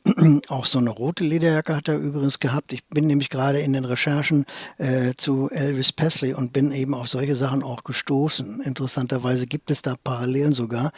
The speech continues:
Und natürlich auf der anderen Seite gibt es, äh, äh, Marlon Brando als Vorbild, weil, ähm, James Dean ein großer Fan von Marlon Brando war. Und der Film Der Wilde hat garantiert, also sowohl Presley als auch James Dean schwer beeinflusst. Also The Wild One,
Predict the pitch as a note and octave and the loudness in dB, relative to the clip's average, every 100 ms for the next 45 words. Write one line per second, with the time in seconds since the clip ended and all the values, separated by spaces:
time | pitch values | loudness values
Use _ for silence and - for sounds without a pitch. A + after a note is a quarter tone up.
0 | - - - F3 G#3 D3 - E3 D#3 - | -12 -16 -6 -4 -2 -2 2 2 2 -2
1 | D3 C#3+ C#3+ C3+ C#3 B2+ C#3 D3 - - | 2 4 4 2 -2 -6 -2 0 0 0
2 | C3 C3 C3+ B3+ B2+ B2 C#3 C#3 D3 D#3 | 0 0 0 -2 -4 -4 -6 -2 2 4
3 | D3 D3+ G3+ D#3+ B2+ A#2 - - B2 B2 | 4 4 4 4 0 -2 -4 -2 -4 2
4 | C3+ D#3+ C3 B2 C3 C#3 C#3 C3 C3 B2 | 2 2 -4 -4 -4 -4 -2 0 0 0
5 | B2+ B2 - D3+ D3+ C3 B2+ C#3+ D3 C#3 | 0 -2 0 2 2 0 0 0 0 0
6 | - C#3+ C3+ C#3 C3+ C#3 C#3 D#3+ F#3 C3+ | 0 0 2 2 2 2 2 2 0 0
7 | B2 C3 D3 - - - - D#3 D3+ C#3 | 0 0 -2 -6 -14 -14 -2 0 2 0
8 | E3 D#3+ D#3+ C#3 D3 G#3 D3+ B2 B2 B2+ | 2 6 6 8 8 8 6 2 0 -2
9 | - D3 C#3 C3 D#3 D#3 - - B2+ B2+ | -2 0 0 2 4 4 2 -4 0 0
10 | A#2+ A#2+ C3 E3+ F3+ - - - _ C#3 | 2 0 2 6 6 4 -10 -20 _ -2
11 | C#3+ - D3 D3 C#3+ C3 - C3+ B2+ - | 0 2 0 0 -2 -4 -4 -4 -4 -2
12 | B2+ B2+ - D3 C#3 C3+ C3+ B2+ B2+ A#2+ | -2 0 0 2 2 0 -2 -4 -4 -6
13 | B2 C3+ - - - - D#3+ B2+ C3 B2 | -4 -4 -4 -6 -2 -2 -4 -4 -2 0
14 | B2+ B2 C3 C3+ C#3 C3 | 0 2 2 2 2 2